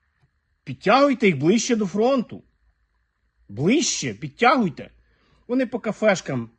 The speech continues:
п'ють. У нас ось в бригаді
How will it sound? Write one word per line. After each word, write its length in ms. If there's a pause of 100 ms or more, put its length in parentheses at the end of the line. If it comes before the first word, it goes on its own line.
п'ють. 300 (200)
У 60
нас 280
ось 200
в 200 (500)
бригаді 640